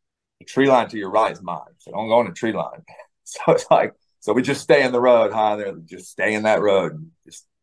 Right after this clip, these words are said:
keep pushing forward. And, uh, uh, I had rounds hit near me and this, uh,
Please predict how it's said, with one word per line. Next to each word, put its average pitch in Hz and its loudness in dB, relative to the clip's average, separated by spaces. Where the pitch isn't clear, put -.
keep 92 -10
pushing 92 -8
forward. 82 0
And, 87 2
uh, 85 6
uh, 92 2
I 95 -2
had 92 2
rounds 101 0
hit 101 -4
near 95 -8
me 98 -4
and 87 -4
this, - -10
uh, 78 2